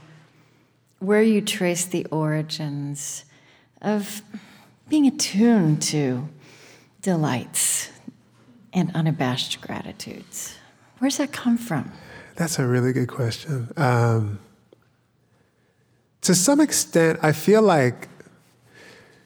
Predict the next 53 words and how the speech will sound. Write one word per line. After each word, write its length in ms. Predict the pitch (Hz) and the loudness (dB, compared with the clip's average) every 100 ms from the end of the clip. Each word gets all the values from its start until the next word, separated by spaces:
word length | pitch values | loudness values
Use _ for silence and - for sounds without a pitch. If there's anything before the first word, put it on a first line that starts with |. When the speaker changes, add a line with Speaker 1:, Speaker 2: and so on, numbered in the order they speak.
| _ _ _ - | _ _ _ -4
Speaker 2:
I 60 | |
feel 160 | 147 254 | 2 4
like 160 | 214 | 4
I've 120 | 165 139 | 4 4
always 380 | 139 160 156 | 6 8 6
loved 220 | 139 143 139 | 6 4 2
the 60 | |
smell 280 | 127 151 143 | 2 4 4
of 80 | 117 | 4
honeysuckle, 720 | 135 156 170 156 170 165 151 151 | 4 4 2 0 2 2 2 2
you 100 | 165 | 6
know? 460 | 139 - - 254 - - - | 6 4 4 2 2 -4 -12
<laughs> 320 | - - - | -12 -8 -2
I 80 | 160 | 0
feel 220 | 226 226 | 4 4
like 360 | 196 147 - | 6 4 2
I 100 | 151 | 0
could 120 | 151 135 | 0 2
love 420 | 127 135 151 160 | 2 2 0 -2
stuff, 440 | - 185 170 160 160 | -4 0 0 -2 -2
you 60 | |
know, 100 | 160 | -2
really 280 | 151 139 147 | 2 4 4
love 300 | 123 135 151 | 4 2 0
stuff. 340 | - 175 170 - | -4 -4 -4 -4
I 80 | 151 | -6
feel 180 | - - | -4 -2
like, 220 | - 90 - - - - _ _ _ _ _ _ | -2 -4 -6 -18 -20 -20 _ _ _ _ _ _
and 120 | 165 | 2
I 80 | 151 | 2
feel 180 | 135 160 | 4 4
like 140 | 135 | 4
I've 100 | 135 | 2
had 220 | 131 127 - | 2 0 0
periods 240 | 135 135 | 2 2
of 60 | 123 | 0
my 80 | 127 | 0
life 240 | 120 117 | 0 0
where 60 | 131 | 0
it's 80 | 117 | -2
been 100 | 110 | -2
harder 320 | 110 117 131 | -2 0 -2
to 140 | 147 | -4
sort 160 | 139 139 | -4 -4
of 140 | 131 | -4
be 140 | 143 147 | -2 -2
like 240 | 147 156 | -2 -4
that. 220 | 156 156 151 | -6 -4 0
But 100 | 175 | 0
I 80 | |
also 400 | 214 277 - 226 | 2 0 4 2
feel 300 | 180 - 202 | 2 -2 0
like, 320 | 202 180 156 | 2 0 -4